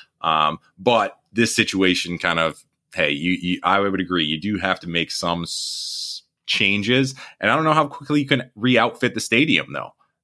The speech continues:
That's gonna be the challenge as well. Are the Haslam's gonna wanna pay for that, um, to make that happen? I think you have the space, obviously, because I think you can utilize some of those spaces that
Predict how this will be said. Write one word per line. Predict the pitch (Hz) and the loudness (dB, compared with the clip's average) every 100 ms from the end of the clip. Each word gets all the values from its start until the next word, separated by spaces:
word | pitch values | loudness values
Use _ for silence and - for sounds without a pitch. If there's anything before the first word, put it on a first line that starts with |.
| _ | _
That's | 92 98 | 0 0
gonna | 113 | -2
be | 101 107 | 0 0
the | 101 | 0
challenge | - 120 117 95 | 0 0 0 -2
as | 95 | -4
well. | 90 127 87 73 | 0 2 2 2
Are | 87 | 0
the | 90 | 0
Haslam's | 90 67 95 92 92 | -2 0 -2 0 -4
gonna | 92 90 | -2 -2
wanna | 90 | -2
pay | 85 92 | -2 -2
for | 92 85 | -2 0
that, | 85 80 - - - _ | 0 0 -2 -12 -20 _
um, | - 78 78 | -8 -6 -6
to | 78 85 | -6 -4
make | 85 82 | -2 -2
that | 85 80 | 0 0
happen? | 90 87 85 76 - | 0 0 0 -6 -4
I | 98 | -2
think | - 101 | 0 -2
you | 107 95 | -2 -2
have | 101 80 | -2 -4
the | |
space, | - - 127 127 101 - - | -8 -2 2 2 0 -4 -2
obviously, | 82 82 82 85 | -2 0 -4 -4
because | 80 85 82 | -4 -4 -4
I | 80 - | -4 0
think | 95 85 - - - - - | 0 0 -6 -18 -20 -20 -6
you | 92 | -4
can | 85 | -2
utilize | 85 90 90 85 80 | 0 2 4 4 2
some | - 87 | 0 -2
of | |
those | 85 80 | -2 -4
spaces | - 80 - | -2 -2 -2
that | - | -2